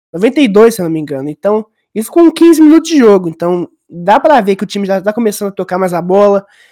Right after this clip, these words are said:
A gente já tá começando a, a botar o estilo de jogo de posse de bola. E isso pro Atlético, pra quem não tá habituado, não era uma coisa que vem acontecendo nos últimos seis anos.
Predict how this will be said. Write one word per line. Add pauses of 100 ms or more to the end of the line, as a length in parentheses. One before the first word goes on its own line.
(200)
A
gente
já
tá
começando
a,
a
botar (600)
o
estilo
de
jogo
de
posse
de
bola.
E
isso
pro
Atlético,
pra
quem
não
tá
habituado,
não
era
uma
coisa
que
vem
acontecendo (360)
nos
últimos
seis
anos.